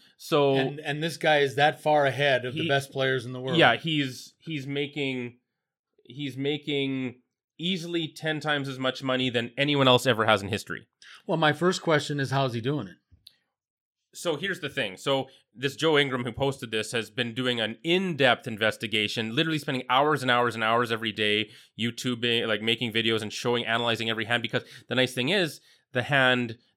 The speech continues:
Speaker 1: all these hands are on camera. Not just on camera, but on, like, T V broadcast
Speaker 2: Oh, okay.
Speaker 1: quality. So now, if you're gonna cheat, why would you do it on
Speaker 2: Right.
Speaker 1: T V? You would just go and, now,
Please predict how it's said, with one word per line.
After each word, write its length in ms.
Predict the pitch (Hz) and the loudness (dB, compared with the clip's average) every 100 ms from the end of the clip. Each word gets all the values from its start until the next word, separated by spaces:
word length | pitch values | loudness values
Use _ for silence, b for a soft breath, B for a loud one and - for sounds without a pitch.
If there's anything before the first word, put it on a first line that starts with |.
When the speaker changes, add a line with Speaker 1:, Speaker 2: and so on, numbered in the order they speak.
| - | -2
Speaker 1:
all 180 | 127 143 | 4 4
these 180 | 160 - | 2 -2
hands 340 | 131 127 127 | 0 2 0
are 100 | 123 | -2
on 440 | 107 107 107 110 113 _ _ | 0 0 0 -4 -12 _ _
camera. 360 | - 214 90 - _ _ _ _ B | -6 -4 -6 -10 _ _ _ _ B
Not 200 | 139 233 | 4 4
just 160 | 226 - | 4 0
on 120 | 131 | 0
camera, 360 | - 180 165 | 2 2 2
but 160 | 101 117 | -2 0
on, 160 | 123 123 | 0 0
like, 180 | 110 | -4
T 220 | - 147 131 | -6 -6 -4
V 180 | 131 | -2
broadcast 680 | 202 175 117 - 120 92 110 123 | 0 4 4 4 2 0 -2 -10
Speaker 2:
Oh, 340 | 156 165 147 | -12 -12 -14
okay. 120 | 120 | -6
Speaker 1:
quality. 240 | 131 143 123 B | 2 2 2 B
So 320 | - 170 151 b b | 2 2 2 b b
now, 260 | 135 139 127 | 4 6 6
if 120 | 127 | 4
you're 80 | 143 | 2
gonna 160 | 135 110 | 4 4
cheat, 400 | - - 190 123 | 2 2 2 2
why 300 | 113 123 131 | 6 6 6
would 240 | 131 117 | 2 2
you 100 | 123 | 0
do 180 | 120 120 | 2 4
it 60 | |
on 140 | 117 110 | 4 2
Speaker 2:
Right. 60 | |
Speaker 1:
T 200 | - 123 | 2 0
V? 100 | 117 | 2
You 280 | 196 110 110 | 0 2 2
would 160 | 113 107 | 2 0
just 160 | 110 | -2
go 180 | 110 113 | 2 4
and, 220 | 110 107 B B B - | 4 0 B B B -6
now, 360 | 139 123 104 | 4 4 4